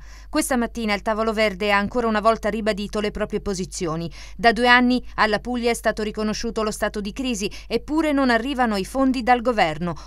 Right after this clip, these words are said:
Una boccata d'ossigeno per gli agricoltori piegati dalla sempre più pesante richiesta di rientro del credito da parte delle banche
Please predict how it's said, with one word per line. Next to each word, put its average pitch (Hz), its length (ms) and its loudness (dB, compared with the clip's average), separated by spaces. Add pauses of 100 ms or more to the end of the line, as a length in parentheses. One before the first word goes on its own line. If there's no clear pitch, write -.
Una 220 200 4
boccata 226 400 0
d'ossigeno 233 560 0
per 202 180 -4
gli 196 80 -2
agricoltori 233 720 0
piegati 247 480 2
dalla 190 220 2
sempre 262 400 0
più 233 160 -6
pesante 214 500 0
richiesta 233 460 -2
di 202 120 -4
rientro 214 420 -2
del 190 180 -2
credito 196 460 0
da 175 100 0
parte 190 280 -2
delle 185 220 -4
banche 196 420 4